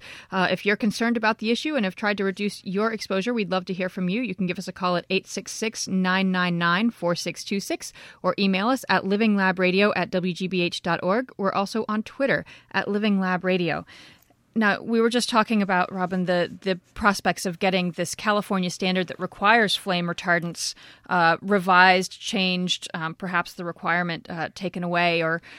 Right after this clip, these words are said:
or modified. But obviously that's something that's gonna take a while and, and would take a while for industry standards to change as well.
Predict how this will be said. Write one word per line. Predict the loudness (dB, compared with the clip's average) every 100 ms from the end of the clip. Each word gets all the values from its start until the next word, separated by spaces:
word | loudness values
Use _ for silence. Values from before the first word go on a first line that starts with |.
| -16
or | -2 2
modified. | 4 4 4 4 4 2
But | 0
obviously | 2 2 2 0
that's | 2 2 2
something | -2 0
that's | -2 -2
gonna | -4 -6
take | -4 -4
a | 0
while | 4 6 4
and, | 0 -6 -6
and | -4 -4 -8
would | -10 -8
take | -4 -2
a | 0
while | 4 4 4
for | 0 -2 0
industry | 0 -2 -4 -4
standards | 0 2 2 0
to | -4 -8
change | -4 -2 -2 -4 -6
as | -4 -4
well. | 0 4 6 4